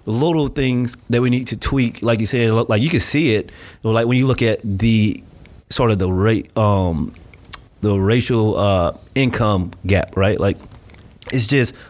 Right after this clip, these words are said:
again, it's not that, um, I think if you go back, you just see how, obviously, if blacks were slaves at once, obviously they're starting behind the eight ball. However, there are,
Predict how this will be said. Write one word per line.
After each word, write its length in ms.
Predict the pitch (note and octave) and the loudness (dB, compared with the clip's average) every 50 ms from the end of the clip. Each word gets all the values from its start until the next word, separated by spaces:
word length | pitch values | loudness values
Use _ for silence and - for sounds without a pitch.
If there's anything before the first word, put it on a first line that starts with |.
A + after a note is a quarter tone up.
| - - | -10 -4
again, 220 | B2 C#3+ D#3 C3+ | -2 0 0 0
it's 120 | D3 C3 | 0 -2
not 300 | C3 C#3 C#3+ C#3+ A#2 - | 0 0 0 0 0 -2
that, 320 | G2+ A#2+ A2+ A2 G2+ - - - - - - - - - - - - - - - - - - - - | 0 0 0 0 0 -2 -4 -10 -20 -20 -20 -20 -20 -20 -20 -20 -20 -20 -20 -20 -20 -20 -20 -10 -4
um, 580 | - A2 A2 G#2 G2 F2 E2 D2+ C2 - - - - - - - - - - - - - - - - - - - - - - - - - - - - - - - - - _ _ - | 0 2 2 2 2 2 0 -2 -4 -6 -8 -10 -14 -20 -20 -20 -20 -20 -20 -20 -20 -18 -14 -14 -14 -14 -16 -20 -20 -20 -20 -20 -20 -20 -20 -20 -20 -20 -20 -20 -20 -20 _ _ -10
I 40 | B2 | -6
think 180 | - D#3 D3 | -2 0 0
if 80 | C3 A2 | 0 0
you 80 | B2 A#2+ | 0 0
go 220 | A2 B2+ A#2+ A#2+ | 0 0 0 0
back, 260 | G#2 A2+ C3 B2+ - | 0 0 0 0 0
you 80 | C3 A#2 | 0 0
just 180 | G#2+ G#2+ - | 0 0 0
see 200 | - - D#3+ D#3 | 0 0 0 0
how, 280 | A#2+ A2 B2 A2 A2 - - - - | 0 0 0 0 0 -2 -4 -4 -2
obviously, 520 | - C#3+ E3+ D#3 C3 - C3 B2+ B2+ B2+ C3 - - - - - - | 0 0 0 0 -2 -2 0 0 0 -2 -4 -10 -18 -18 -20 -18 -10
if 380 | - A2+ A#2 A#2 A2+ A2 G#2+ - - - - | -6 -2 0 0 0 0 -2 -4 -8 -14 -10
blacks 360 | F2 F#2 G#2+ A#2 A#2+ A#2+ - | -6 -2 0 0 0 0 -2
were 120 | - A2 G#2+ | -2 -2 -2
slaves 400 | - - G#2+ B2 D#3 F3+ C#3+ A2+ | -2 -2 -2 0 0 2 0 0
at 120 | G#2+ C#2 | 0 0
once, 240 | D#2+ G#2 A#2 C#3 C#3+ | 0 0 -2 -2 0
obviously 300 | - C#3+ F3 D#3+ C3+ A#2 | 0 -2 0 0 0 0
they're 60 | A2+ | -2
starting 320 | G#2 - - B2 C3 C3 A#2+ | -2 -2 -2 -2 0 0 0
behind 240 | A2+ A#2 B2+ B2 | 0 0 0 0
the 80 | F#2+ - | 0 0
eight 180 | G#2 D3+ - G#2 | 0 0 0 0
ball. 240 | F#2 D2 F2 G2 - - - - - - - - | 0 0 -2 -4 -8 -14 -20 -20 -20 -20 -12 -4
However, 440 | - A#2 D#3+ G#3+ G#3+ C#3 G#2 E2 - - - - - - - | -2 -2 0 2 2 0 0 -2 -4 -8 -18 -20 -20 -20 -16
there 300 | - C3 A#2 A2+ C#3+ C#3+ | -10 -6 -4 -2 0 0
are, 380 | C3+ C#3 D3+ D3 C3+ A#2+ A2+ | 0 2 2 2 0 0 -2